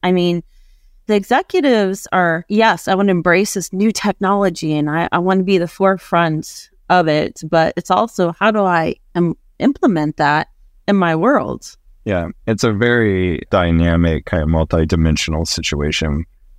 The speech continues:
Speaker 2: with especially the latest, uh, topics in A I, and making sure that organizations do have a committee that is cross-functional in nature, which I know we'll talk about later.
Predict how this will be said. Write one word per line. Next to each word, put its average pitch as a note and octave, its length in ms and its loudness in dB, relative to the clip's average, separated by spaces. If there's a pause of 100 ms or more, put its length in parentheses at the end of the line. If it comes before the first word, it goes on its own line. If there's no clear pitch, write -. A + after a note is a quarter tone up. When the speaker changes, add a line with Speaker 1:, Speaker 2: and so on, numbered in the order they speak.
(120)
Speaker 2:
with D#2+ 300 2 (100)
especially D#2+ 640 0
the D2+ 140 -2
latest, D2+ 640 0 (100)
uh, D#2+ 280 -2 (440)
topics - 500 -4
in D2+ 120 0
A D2+ 200 0
I, D#2 220 -2 (220)
and F2+ 100 2
making F2 320 2
sure D#2+ 300 0
that D2+ 380 -2 (480)
organizations E2 840 0
do E2 160 2
have E2 180 2
a D#2+ 60 0
committee D2+ 640 0
that D2 300 -4 (180)
is D#2+ 260 2
cross-functional D2+ 800 0
in C#2+ 80 0
nature, D2 360 0
which D2 220 -2
I D#2 60 2
know D#2 180 2
we'll D2 120 -2
talk - 220 -4
about C#2+ 280 -2
later. D2+ 340 -2